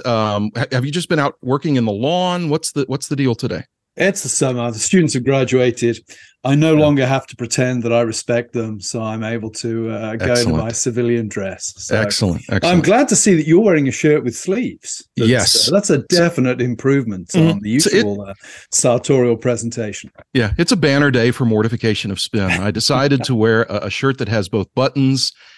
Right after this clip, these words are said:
Speaker 1: and sleeves and a collar, by, by, by the way. So, um, uh, yeah, so it, it's quite a, a formal affair today. Um,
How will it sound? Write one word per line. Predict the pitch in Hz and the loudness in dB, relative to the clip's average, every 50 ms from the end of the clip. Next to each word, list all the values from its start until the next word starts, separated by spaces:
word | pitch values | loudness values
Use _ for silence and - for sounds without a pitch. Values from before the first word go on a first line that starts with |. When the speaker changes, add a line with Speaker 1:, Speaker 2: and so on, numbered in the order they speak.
| _ _ - | _ _ -2
Speaker 1:
and | 123 131 135 135 | 0 2 2 2
sleeves | 131 - - 123 123 120 117 - | 0 0 0 0 0 -2 -2 -2
and | 151 147 156 180 | -2 0 0 0
a | 202 | -2
collar, | - - - 113 101 92 107 117 - _ - | -4 -4 -4 -4 -4 -4 -4 -6 -8 _ -6
by, | 95 101 101 104 - | -4 -2 -2 -2 -4
by, | - 98 92 92 92 - - | -4 -4 -4 -4 -4 -6 -6
by | - 101 92 90 | -2 -2 0 0
the | 90 | 2
way. | 87 90 | 0 0
So, | 95 - 120 107 - - - - - - - - - - | 0 0 0 -2 -2 -4 -10 -16 -16 -16 -18 -10 -6 -2
um, | 117 110 107 107 104 104 101 98 98 98 - | -2 0 0 0 2 2 2 2 0 0 -2
uh, | - 104 92 95 98 | -2 -2 -2 -2 -2
yeah, | - 196 220 139 | -2 -2 0 0
so | - - 127 120 | 0 -2 -2 -2
it, | 107 123 123 - - 131 127 | -2 -2 -4 -4 -4 -6 -6
it's | - 127 - | -6 -8 -8
quite | - - 156 143 139 | -4 -2 0 2 2
a, | 131 120 - | 2 2 0
a | - 107 | -2 -4
formal | - - 143 127 120 113 107 | -2 0 0 2 2 2 0
affair | 101 - - 104 95 92 - - _ - | 0 -2 -2 -2 -2 -4 -6 -10 _ -6
today. | - 110 98 95 92 85 - - - - - - - - - | -4 -2 0 0 0 -2 -6 -10 -16 -14 -14 -12 -12 -10 -6
Um, | - 131 123 123 120 - | -2 -2 0 0 -2 -4